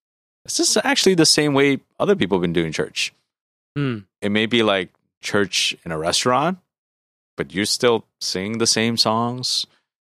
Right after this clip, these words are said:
Speaker 1: doing the same messages. Your liturgy looks a little bit different, but it's still, still church
Speaker 2: Yeah.
Speaker 1: in the same way.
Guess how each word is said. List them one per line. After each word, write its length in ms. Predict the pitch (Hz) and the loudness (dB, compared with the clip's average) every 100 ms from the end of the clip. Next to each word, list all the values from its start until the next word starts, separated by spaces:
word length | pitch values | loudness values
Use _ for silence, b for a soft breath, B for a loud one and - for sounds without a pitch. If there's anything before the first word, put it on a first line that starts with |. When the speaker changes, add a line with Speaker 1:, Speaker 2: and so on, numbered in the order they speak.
| _ - | _ -4
Speaker 1:
doing 260 | 90 104 | -2 0
the 80 | 110 | 0
same 320 | 110 107 110 | 2 2 0
messages. 840 | 98 98 107 104 113 120 - - - b b - | 0 -2 -2 -2 -2 0 0 0 -6 b b -10
Your 120 | 82 | -4
liturgy 400 | 90 110 104 98 | -2 -2 -2 -2
looks 220 | 101 - | -2 -4
a 100 | - | -10
little 340 | - 80 104 110 | -8 -2 0 2
bit 180 | 110 107 | 0 0
different, 580 | 113 - 123 123 123 _ _ _ _ _ _ - | -2 -2 -4 -4 -8 _ _ _ _ _ _ -6
but 100 | 113 | -4
it's 80 | - | -2
still, 400 | - 135 139 131 _ _ _ - - | 0 0 0 -4 _ _ _ -16 -10
still 300 | - 160 180 | -4 -4 -4
church 580 | - 156 - - - - _ | -4 -2 -2 -4 -6 -10 _
Speaker 2:
Yeah. 140 | 139 147 | 0 2
Speaker 1:
in 40 | |
the 60 | 104 | 2
same 300 | - 113 95 | 2 0 0
way. 260 | 98 98 | -2 -2